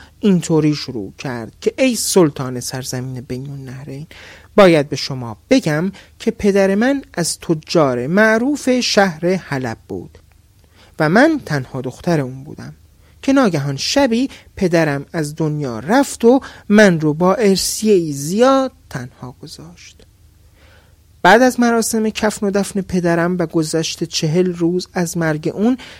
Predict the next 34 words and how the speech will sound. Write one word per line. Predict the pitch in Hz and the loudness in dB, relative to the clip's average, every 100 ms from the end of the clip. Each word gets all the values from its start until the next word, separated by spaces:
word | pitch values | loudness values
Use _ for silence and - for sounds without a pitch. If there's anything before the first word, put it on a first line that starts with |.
| - | -8
شریک | - - 233 190 156 | 0 2 4 2 -2
پدرم | - 160 143 139 131 139 | -4 -2 0 0 -4 -6
که | - 156 | -6 -2
تاجری | - 156 151 170 175 143 | 2 4 4 4 2 2
از | - 135 143 | -4 -8 -4
مردم | 131 135 143 135 | -4 -2 -2 -2
سرزمین | - 135 139 131 131 143 127 | -4 -4 -2 -4 -4 -6 -8
شمال | - - 156 147 143 147 | -10 -6 -4 -2 0 -2
آفریقا | - 151 - 185 180 175 | -4 -6 -4 -4 0 0
بود، | 180 269 269 - - - | 2 0 0 -6 -12 -4
به | 151 | -4
حلب | - 135 120 - - | -2 0 0 -4 -14
اومد. | - - - - _ _ _ _ _ _ _ | -16 -16 -20 -20 _ _ _ _ _ _ _
چون | - 320 | -2 2
از | 208 190 | 2 0
مرگ | 190 208 | -2 -2
پدرم | 202 - 147 165 160 | -6 -4 0 0 0
باخبر | 156 127 131 123 120 | -4 -10 -8 -6 -6
شده | 127 - 131 180 | -6 -6 -4 -2
بود، | 233 247 - - - | -2 -2 -6 -20 -2
برای | 220 220 202 151 | 4 6 6 4
اینکه | 127 127 - | 0 -4 -6
من | 120 160 160 | 0 2 2
رو | 139 | 0
از | 117 - | -4 -8
تنهایی | - 123 120 123 123 170 | -8 -8 -8 -4 -2 -2
در | 160 104 | -4 -8
بیاره | 101 - - - - | -8 -10 -14 -14 -16
و | - - | -16 -2
همچنین | 208 160 - 95 87 | 0 0 -4 -12 -12
سرمایه | 160 - 196 185 180 170 180 254 180 | -10 -2 0 0 -2 -2 -2 -2 -2
پدرم | - - 71 - 135 | -6 -16 -14 -14 -10
به | 147 | -10
باد | 151 165 160 165 | -4 0 0 0